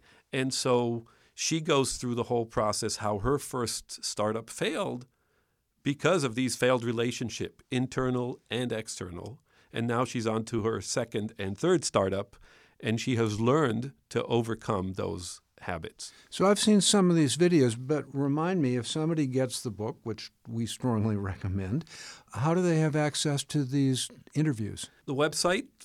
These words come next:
Speaker 1: entrepreneurial negotiation dot com, has some of the promo videos on the videos tab, and then a place to sign up, and you'll have the link for the, uh, full videos.
Speaker 2: Wow.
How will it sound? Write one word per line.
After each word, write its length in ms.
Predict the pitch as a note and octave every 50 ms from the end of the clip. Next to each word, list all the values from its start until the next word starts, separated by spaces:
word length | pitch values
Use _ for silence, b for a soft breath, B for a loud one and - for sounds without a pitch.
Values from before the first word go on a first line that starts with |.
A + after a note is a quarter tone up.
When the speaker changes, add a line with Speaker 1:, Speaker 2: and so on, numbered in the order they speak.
| - _ -
Speaker 1:
entrepreneurial 680 | A#2+ A#2 A2 A#2 G#2+ - B2+ C3+ C#3+ C3+ C3+ B2+ A#2+ A2+
negotiation 680 | A2+ G2+ A2+ A2 A2+ - - A2+ G#2+ A2+ A2 - G2 F#2+
dot 260 | F#2+ F#2 F2 F2 -
com, 320 | - A2 A#2 B2+ G#3 C4 - _ b b b b b b b b b b b b -
has 440 | - E3 C3+ C3 B2 G#2 G#2 - - -
some 160 | - - A#2+
of 80 | A2+ A2
the 60 | G#2+
promo 360 | - - C#3+ C#3 C3 B2 B2
videos 500 | G#2+ G2 B2 B2 C#3+ D#3 E3+ F#3+ F3+ -
on 120 | G#2+ F#2+ G2
the 40 |
videos 480 | F2+ F#2 A#2+ A#2 A2+ A#2 A2+ A2 G#2+ -
tab, 400 | - - B2 C3 C#3+ D#3 E3 - - b b b b b
and 160 | b - A#2 A2
then 220 | A2+ A2 A2 A2
a 80 | G#2+ G#2
place 280 | - - A#2 A#2 -
to 60 | -
sign 320 | G2+ - - A#2+ A2 A2 G#2+
up, 240 | A2+ C3+ D#3+ - -
and 140 | A2+ G#2+
you'll 160 | G#2+ A2 G#2 G2
have 200 | A2 G#2+ F#2+ G2+
the 60 | G#2+
link 280 | F#2+ G2+ G2 G2+ -
for 160 | - - G2 F#2
the, 320 | G2 F#2 F2+ F2 F2+ - - _ -
uh, 260 | F#2+ E2+ F2 E2+ E2
full 300 | - - - A2+ G#2 G2
videos. 480 | F2 F2+ - - E2 E2+ - - - - _ _ _ _ _
Speaker 2:
Wow. 280 | - G2 A2 C#3 C#3